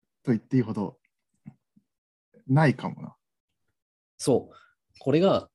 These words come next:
Speaker 1: うん。
Speaker 2: 人生を点で捉える橋本、線で捉える矢部
Speaker 1: 何？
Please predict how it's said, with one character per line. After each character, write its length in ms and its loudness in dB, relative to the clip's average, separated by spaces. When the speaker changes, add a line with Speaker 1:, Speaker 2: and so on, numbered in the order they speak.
Speaker 1:
う 60 0
ん。 200 0
Speaker 2:
人 220 0
生 200 0
を 80 0
点 280 -4
で 80 -6
捉 200 0
え 40 0
る 80 -2
橋 120 -6
本、 260 -4
線 300 -2
で 80 -2
捉 200 -2
え 60 0
る 100 -2
矢 160 -4
部 280 -4
Speaker 1:
何？ 420 2